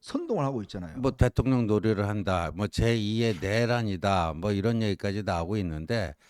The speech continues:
Speaker 2: 그건 정말 천부당 만부당한 거고요.
Speaker 1: 네.
Speaker 2: 사실상, 예, 이 책임 총리제를 이 활용을 한 정권이 어디, 어느,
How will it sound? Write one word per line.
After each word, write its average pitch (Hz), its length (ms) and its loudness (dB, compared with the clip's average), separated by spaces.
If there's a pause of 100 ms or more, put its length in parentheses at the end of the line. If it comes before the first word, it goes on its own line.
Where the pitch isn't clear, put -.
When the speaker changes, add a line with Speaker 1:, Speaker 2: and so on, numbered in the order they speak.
(200)
Speaker 2:
그건 127 220 0
정말 107 360 0
천부당 143 480 0
만부당한 110 540 -2
거고요. 113 420 -2
Speaker 1:
네. 98 300 -2 (100)
Speaker 2:
사실상, 120 1080 -2 (400)
예, 113 200 2
이 123 160 0
책임 202 480 2
총리제를 190 1400 2
이 143 280 0
활용을 165 540 2
한 156 180 0
정권이 127 460 0
어디, 131 360 0
어느, 123 180 2